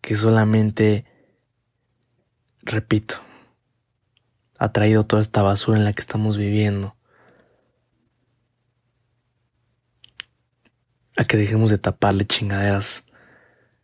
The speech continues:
a n-, los que supuestamente son nuestros cuates.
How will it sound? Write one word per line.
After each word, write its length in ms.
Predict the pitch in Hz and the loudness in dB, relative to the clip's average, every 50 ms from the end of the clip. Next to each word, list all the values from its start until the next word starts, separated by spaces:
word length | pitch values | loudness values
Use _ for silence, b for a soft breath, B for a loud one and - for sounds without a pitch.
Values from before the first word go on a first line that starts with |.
| b b _ _ _ _ _ _ _ _ _ _ _ _ _ _ _ _ _ _ _ _ _ _ _ _ _ _ _ _ _ _ _ _ _ _ _ _ _ _ | b b _ _ _ _ _ _ _ _ _ _ _ _ _ _ _ _ _ _ _ _ _ _ _ _ _ _ _ _ _ _ _ _ _ _ _ _ _ _
a 120 | - 113 | -4 -2
n-, 220 | 107 110 107 104 104 B B B B B B B B B B B B B B _ _ _ _ | -2 -2 -2 -4 -4 B B B B B B B B B B B B B B _ _ _ _
los 180 | - 101 101 | -2 -2 -2
que 120 | - - 104 | 0 -2 -2
supuestamente 680 | 101 98 - - 117 110 - - 110 104 101 98 - | -2 -2 0 -2 -2 0 0 -2 -2 -2 -2 -2 -4
son 140 | - - 101 | -6 -6 -6
nuestros 280 | 101 98 - - - | -6 -8 -6 -8 -8
cuates. 400 | - - - - - - - - | -8 -8 -12 -14 -16 -18 -20 -20